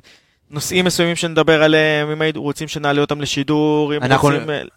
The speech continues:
Speaker 2: אנחנו
Speaker 1: ל-,
Speaker 2: ננסה
Speaker 1: לקבל
Speaker 2: אולי
Speaker 1: פידבק.
Speaker 2: ביום ראשון באמת לנ-, ל-, לעשות, להרחיב את זה, באמת להעלות אתכם גם לשידור, ל-,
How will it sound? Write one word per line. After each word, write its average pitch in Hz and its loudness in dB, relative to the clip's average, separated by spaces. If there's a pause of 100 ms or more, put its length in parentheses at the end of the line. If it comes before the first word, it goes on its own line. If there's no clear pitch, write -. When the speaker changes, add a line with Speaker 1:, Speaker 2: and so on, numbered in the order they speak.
(120)
Speaker 2:
אנחנו 131 2
Speaker 1:
ל-, 135 4
Speaker 2:
ננסה 147 4
Speaker 1:
לקבל 170 8
Speaker 2:
אולי 147 8
Speaker 1:
פידבק. 151 6
Speaker 2:
ביום 147 6
ראשון 135 0
באמת 131 0
לנ-, 113 0
ל-, 110 -2
לעשות, 110 -4
להרחיב 127 0
את 139 2
זה, 135 2
באמת 113 -4
להעלות 110 2
אתכם 131 0
גם 110 2
לשידור, 117 0
ל-, 113 -2